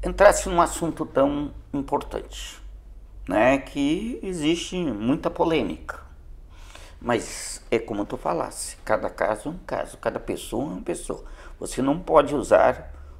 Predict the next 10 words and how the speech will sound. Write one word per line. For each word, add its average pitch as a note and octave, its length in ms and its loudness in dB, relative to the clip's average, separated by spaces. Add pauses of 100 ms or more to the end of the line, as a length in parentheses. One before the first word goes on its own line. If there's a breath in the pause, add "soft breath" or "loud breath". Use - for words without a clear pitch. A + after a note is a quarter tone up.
(180 soft breath)
o A#2 60 -2
mesmo C3+ 680 0 (200)
medicamento A2+ 840 4
que - 120 0
a D#3 40 4
sua - 180 8
vizinha C#3 440 0
tá - 160 2
usando, F2 440 -4 (840)
né? G2+ 240 -4